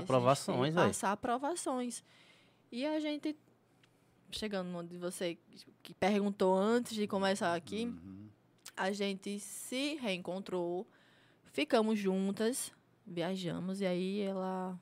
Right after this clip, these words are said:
Speaker 1: viajou, né, que agora ela tá nos Estados Unidos, que foi a trabalho.
Speaker 3: Hum,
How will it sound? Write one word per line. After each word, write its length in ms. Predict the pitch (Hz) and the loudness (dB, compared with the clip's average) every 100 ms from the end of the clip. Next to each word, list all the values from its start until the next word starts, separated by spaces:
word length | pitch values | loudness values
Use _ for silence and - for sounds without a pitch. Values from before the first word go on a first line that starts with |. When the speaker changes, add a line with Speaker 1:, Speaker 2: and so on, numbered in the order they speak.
| _ | _
Speaker 1:
viajou, 340 | 175 175 180 226 | -6 -4 -2 -4
né, 160 | 220 | -4
que 80 | 190 | -6
agora 160 | 180 165 | -6 -6
ela 60 | |
tá 120 | 170 170 | -4 -6
nos 120 | 165 | -6
Estados 220 | 170 - | -6 -6
Unidos, 220 | 175 170 | -10 -10
que 80 | - | -14
foi 220 | - - - | -6 -6 -2
a 120 | 180 | -6
trabalho. 580 | - 208 180 160 180 233 - _ - | -4 -4 -2 -2 -4 -6 -10 _ -20
Speaker 3:
Hum, 180 | 104 | -16